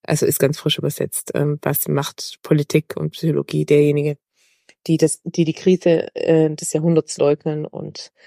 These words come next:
wie kriegen wir das hin? Es wird also eine schöne Veranstaltung dort. Es gibt auch natürlich auf der Messe noch ganz viel zur Narration und wie müssen wir, also weil da haben wir auch so ein bisschen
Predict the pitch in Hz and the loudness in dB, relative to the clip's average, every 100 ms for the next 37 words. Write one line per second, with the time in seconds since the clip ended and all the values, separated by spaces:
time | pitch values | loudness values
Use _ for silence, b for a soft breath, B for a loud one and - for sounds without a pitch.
0 | b b - 170 - 156 143 143 - 143 | b b -10 -4 -2 -2 -4 -8 -10 -12
1 | _ _ _ _ - 185 185 - 170 180 | _ _ _ _ -6 -2 0 2 2 2
2 | 170 B B B 175 165 160 165 - 175 | -2 B B B -2 0 0 -2 0 2
3 | 175 170 175 165 160 160 170 170 165 - | 2 2 -2 0 0 4 2 2 -4 -8
4 | 165 - 170 165 160 165 165 - 156 156 | -6 -6 -4 -4 -2 -2 -2 -4 -4 -4
5 | 151 - - - 165 - 156 175 175 165 | -6 -8 -8 -8 -8 -8 -4 0 0 0
6 | 165 - 156 143 147 151 - - 165 165 | -4 -6 -4 -4 -4 -4 -6 -2 0 0
7 | 165 165 165 165 - 165 151 151 151 156 | 0 2 2 4 2 -2 0 2 2 0
8 | - - 160 160 - - 135 - | -6 -4 0 0 -2 -4 -8 -8